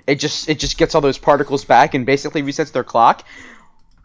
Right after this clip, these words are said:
Somebody, one of our face touchers, we'll have to figure out which one,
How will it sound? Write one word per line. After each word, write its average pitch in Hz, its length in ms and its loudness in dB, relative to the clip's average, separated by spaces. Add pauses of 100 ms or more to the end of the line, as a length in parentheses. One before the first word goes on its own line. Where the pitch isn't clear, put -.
Somebody, 151 800 4
one 156 280 4
of 214 120 6
our 151 200 6
face 127 280 -2
touchers, 92 540 -8
we'll 139 100 2
have 143 100 0
to 143 60 -14
figure 143 180 0
out 127 100 4
which 120 200 -4
one, 104 340 -2